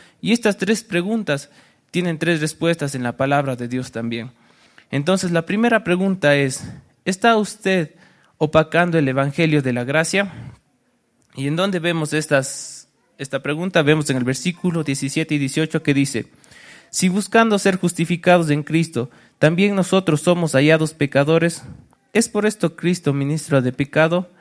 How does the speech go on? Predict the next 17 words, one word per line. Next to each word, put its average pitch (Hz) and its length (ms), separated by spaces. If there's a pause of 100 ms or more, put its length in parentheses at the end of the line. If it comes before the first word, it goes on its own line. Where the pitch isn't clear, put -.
(220)
En 208 140
ninguna 220 400
manera, 175 580 (280)
porque 131 240
si 143 100
las 135 180
cosas 175 360
que 123 400
destruí, 143 680
las 131 260
mismas 196 480
vuelvo 151 280
a 143 40
edificar, 156 800
transgresor 143 840
me 127 200
hago". 123 320